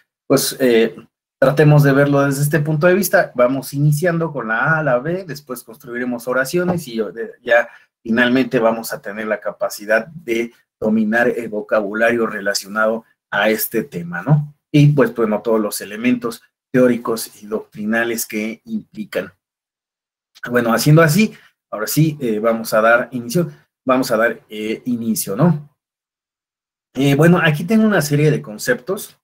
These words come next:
Estos conceptos los, los he ido, eh, recopilando porque me parece que, aunque muy sencillos, muchos de ellos dan cuenta de los elementos en general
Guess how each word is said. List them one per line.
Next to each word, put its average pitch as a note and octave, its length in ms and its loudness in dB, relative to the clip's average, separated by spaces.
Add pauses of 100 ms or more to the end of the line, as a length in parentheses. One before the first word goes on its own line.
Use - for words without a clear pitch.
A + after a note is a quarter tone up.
(440)
Estos D#3 260 -4
conceptos C#3+ 600 -2
los, A2+ 260 -6
los A#2 320 -6
he B2+ 200 0
ido, B2+ 480 0
eh, G#2 240 -12
recopilando C#3 800 0
porque D3+ 220 -8
me C3+ 140 -4
parece D#3+ 460 0
que, C3 100 -6
aunque A#2+ 200 -8
muy D3+ 220 2
sencillos, F3 720 2 (360)
muchos D#3 360 2
de D#3 100 4
ellos C#3+ 220 4
dan B2+ 180 0
cuenta C3+ 320 -2
de B2+ 120 -2
los G#2+ 240 -8
elementos C3+ 760 0
en A2+ 100 -14
general A2+ 680 -4